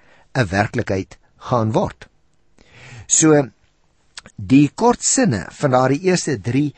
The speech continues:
versies wat ek gelees het, is baie interessant, en dit is eintlik aanhalings uit die tradisionele literatuur oor die dag van die Here, né? Ons het dit al teëgekom, Huil byvoorbeeld, by Jesaja teëgekom,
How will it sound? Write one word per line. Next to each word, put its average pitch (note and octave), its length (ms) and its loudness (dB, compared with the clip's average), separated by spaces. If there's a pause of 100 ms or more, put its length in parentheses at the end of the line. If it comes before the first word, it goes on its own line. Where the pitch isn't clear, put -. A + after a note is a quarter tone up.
versies D3 500 -2
wat G#2 160 -6
ek - 60 -14
gelees G#2 360 -4
het, - 260 -14 (400)
is - 160 -4
baie E3+ 240 0
interessant, C3 520 -4
en A#2+ 100 -2
dit B2 160 -2
is A#2+ 140 -8 (120)
eintlik E3 400 0
aanhalings A2+ 840 -2 (260)
uit D3 120 0
die C3+ 140 2
tradisionele A#2 800 2
literatuur B2 760 0
oor A#2 140 -2
die G#2 120 -2
dag F#2+ 320 -4 (300)
van G#2 240 -4
die F#2+ 180 -2
Here, E2 180 -6
né? G#2 140 -4
Ons C3+ 160 -4
het C#3 100 2
dit E3 160 0
al A#2+ 240 0 (340)
teëgekom, A2+ 560 2
Huil B2 580 4
byvoorbeeld, F2+ 840 -6
by F#2+ 160 -8
Jesaja F#2+ 540 -4
teëgekom, E2 580 -12